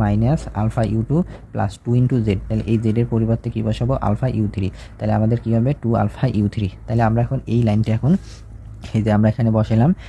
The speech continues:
টু আলফা ইউ ওয়ান মাইনাস আলফা ইউ টু প্লাস টু আলফা ইউ থ্রি। এখন আমরা যদি আমাদের এইখানে যেটা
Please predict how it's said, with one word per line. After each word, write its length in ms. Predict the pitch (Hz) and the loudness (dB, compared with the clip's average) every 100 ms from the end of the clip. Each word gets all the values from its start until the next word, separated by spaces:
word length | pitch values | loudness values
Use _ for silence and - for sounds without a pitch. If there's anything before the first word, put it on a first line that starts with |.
| - - | -18 -2
টু 60 | 127 123 110 | 2 4 4
আলফা 220 | 110 120 107 | 2 0 0
ইউ 80 | 110 | 2
ওয়ান 120 | 127 143 | 2 2
মাইনাস 260 | 110 107 107 107 | 2 2 0 -4
আলফা 260 | - - 123 107 | -4 -4 -2 0
ইউ 80 | 113 | 0
টু 60 | 143 156 | -2 -2
প্লাস 200 | 110 127 - - - - | 0 -2 -2 -16 -20 -4
টু 80 | 117 104 | 0 2
আলফা 200 | 110 135 113 | 2 -2 0
ইউ 80 | 107 | 0
থ্রি। 120 | 104 104 113 | -2 -6 -6
এখন 160 | 107 131 107 | -2 -2 0
আমরা 140 | 110 117 113 | 2 2 2
যদি 180 | 98 165 - - - | 2 0 -2 -18 -4
আমাদের 220 | 110 113 117 | -2 -2 -2
এইখানে 380 | 117 - - 135 135 131 - | -4 -2 0 2 2 0 -2
যেটা 200 | 110 | -2